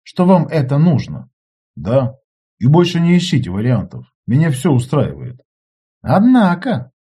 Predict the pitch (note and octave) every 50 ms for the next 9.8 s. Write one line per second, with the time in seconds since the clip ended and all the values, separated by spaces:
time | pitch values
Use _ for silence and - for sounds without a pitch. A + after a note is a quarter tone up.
0 | _ - C#3 D#3 D3+ G#3 G3 - D4+ D4 A#3 F#3 D3 C#3 C#3 C3 A#2+ G2 E2 -
1 | - A2+ D3 E3 F3 D#3 A#2+ G2 F#2 F#2 G2 A#2+ D3 D3+ - - G3+ F#3+ F#3+ -
2 | D#3 E3 F#3+ G#3+ G3+ F#3 F#3 F#3 F#3 F#3 G3 F#3+ F#3+ F#3+ G#3+ A3+ C#4 C#4+ C#4 -
3 | - _ _ - F#3+ A#3 A#3+ G3 F3 D#3+ D3 C3+ A2+ F2+ F#2 - - - B2+ B2
4 | - _ _ _ _ - - - A#3 A#3 G3 - C#4+ D4 - - D#3 D3+ E3 G#3+
5 | G#3+ E3 C#3 B2 - G#2+ F#2+ F#2 - - B1+ - - C#3 B2 - G#2+ B2+ C3 B2
6 | - - - - - - - - - - _ _ _ _ _ _ _ _ _ _
7 | _ _ _ _ - - - G#3+ C#4 D#4 D4 A#3 A2+ F#2+ E2+ - - C3+ C#3 C#3
8 | D3+ B2+ G#2+ - - D#2 C#2+ F#2 - _ _ _ - A3+ A3+ A3+ F#3+ - - C3+
9 | D#3+ G3 G3+ G3 G#3+ G#3+ - C3 A#2+ A#2 A#2+ C3 B2 - - -